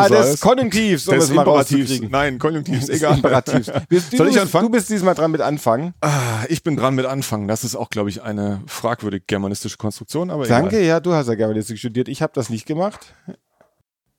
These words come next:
Speaker 1: Du hast was Richtiges gelernt, ne?
Speaker 2: <laughs> Ja.
Speaker 1: So, ich würde sagen,
Speaker 2: Nein.
Speaker 1: das, wir machen das hier jetzt. Äh, Herrschaften, die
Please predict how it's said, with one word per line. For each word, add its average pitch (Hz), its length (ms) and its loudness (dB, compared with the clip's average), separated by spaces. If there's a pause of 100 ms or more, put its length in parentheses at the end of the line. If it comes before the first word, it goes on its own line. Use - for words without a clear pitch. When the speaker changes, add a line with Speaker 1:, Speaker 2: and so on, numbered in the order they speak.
(240)
Speaker 1:
Du 110 80 0
hast 104 100 -2
was 101 100 0
Richtiges 104 440 -4
gelernt, 90 340 -6
ne? 110 140 -4 (100)
Speaker 2:
<laughs> - 100 -4
Ja. 143 180 2 (340)
Speaker 1:
So, - 100 4
ich 147 240 0
würde 127 160 2
sagen, 110 320 0
Speaker 2:
Nein. 113 600 0 (120)
Speaker 1:
das, - 440 -2 (120)
wir 101 80 -6
machen 95 360 -4 (200)
das 95 240 -2
hier 87 240 -6
jetzt. - 400 -10
Äh, 95 160 -2
Herrschaften, 117 580 -4
die 104 420 -2